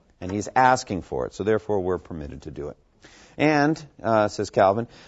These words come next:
uh, "He does not make himself mediator between the people and God," speaking of Paul, "but he asks that all members of Christ's body mutually pray for one another, since the members are concerned for one another, and if one member suffers, then the rest suffer with it," First Corinthians twelve.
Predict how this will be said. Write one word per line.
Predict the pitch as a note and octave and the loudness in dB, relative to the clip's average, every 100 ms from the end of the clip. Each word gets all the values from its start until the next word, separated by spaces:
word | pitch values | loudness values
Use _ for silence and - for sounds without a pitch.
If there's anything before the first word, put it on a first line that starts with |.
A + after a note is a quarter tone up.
| - | 0
uh, | G#2 | 2
"He | G2+ C3 | 2 2
does | D3+ E3 E3+ | 4 4 4
not | D#3 | 4
make | C#3 C#3+ D3 | 4 4 2
himself | B2+ C#3 A#2 | 0 2 2
mediator | A#2 B2 C#3+ B2 A2 G#2+ | 2 2 4 4 4 2
between | G#2 - A2 | -2 -2 -4
the | F#2 | -2
people | - A#2+ G#2 | -2 -2 -2
and | F#2+ F#2+ | -4 2
God," | C3 C3+ E2+ D#2+ - _ _ _ _ _ _ _ _ _ | 4 4 2 -4 -14 _ _ _ _ _ _ _ _ _
speaking | - G2+ F#2 | -10 -8 -6
of | D#2 | -2
Paul, | A2+ F2 - _ _ _ _ | 0 0 -2 _ _ _ _
"but | A2+ | 0
he | A2+ B2 | 2 4
asks | C#3 D3+ D3 | 4 4 2
that | C#3 | 0
all | B2 D3 E3+ F3+ | 4 4 6 4
members | E3+ C3+ A#2+ A#2 A2+ - | 4 4 6 4 2 2
of | A2+ G#2 | 0 2
Christ's | - A2+ A2+ | 4 2 2
body | G#2+ G2+ G2 | 2 2 2
mutually | G#2+ A#2 - G#2+ | 0 -2 -2 -4
pray | - F#2+ | 0 0
for | F2+ F#2 | 0 -2
one | F#2+ | -2
another, | G#2+ D#3 C3 F2+ - _ _ | 0 2 2 0 -4 _ _
since | - A2 - | -10 -10 -4
the | |
members | A2 A#2+ B2+ A#2+ | 0 2 2 2
are | A2 | 0
concerned | - G#2+ - D3+ D#3 | 0 -8 0 2 2
for | C#3+ | 0
one | A#2+ A2 | 0 0
another, | G#2 G2+ G#2+ A2 _ | 0 0 -2 -4 _
and | G#2 | -8
if | G2 | -6
one | A2+ B2+ B2 | 0 2 2
member | A#2 G#2+ | 0 -2
suffers, | - A2 - G#2 F#2+ | 2 0 2 -2 -2
then | G2+ | -6
the | F#2+ | 0
rest | F#2+ - | 0 0
suffer | F#2 E2 | -6 -4
with | G2+ D3 A2 | 0 2 2
it," | - | 0
First | F2+ - | -6 -6
Corinthians | G2+ F2 F2 - | -8 -8 -8 -10
twelve. | - A#2+ D#2+ | -2 0 0